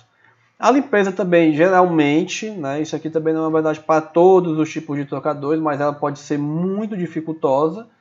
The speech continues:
no caso dos trocadores de calor compactos, uma vez que os canais são menores, né? Então, essa, essa manutenção ela é mais dificultosa também, né? A, a limpeza. E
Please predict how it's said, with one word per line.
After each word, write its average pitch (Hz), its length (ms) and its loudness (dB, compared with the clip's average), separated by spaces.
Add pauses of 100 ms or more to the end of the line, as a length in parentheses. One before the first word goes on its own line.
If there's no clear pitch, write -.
(280)
no 127 80 -10
caso 120 260 0
dos 120 100 -6
trocadores 123 520 -2
de 120 80 -6
calor 120 300 -4
compactos, 202 480 -4
uma 165 180 -4
vez 135 160 -6
que - 60 -14
os 131 100 -8
canais 131 440 -4
são 123 120 -12
menores, 175 600 -2
né? 156 180 -14 (500)
Então, 139 240 -4
essa, 131 800 -4 (640)
essa 123 440 -4
manutenção 139 880 -2
ela 127 220 0
é 127 120 2
mais 127 240 0
dificultosa 143 640 -4
também, 135 360 -4
né? 143 120 -6
A, 123 360 -2
a - 20 2
limpeza. 143 600 -4 (600)
E 269 340 2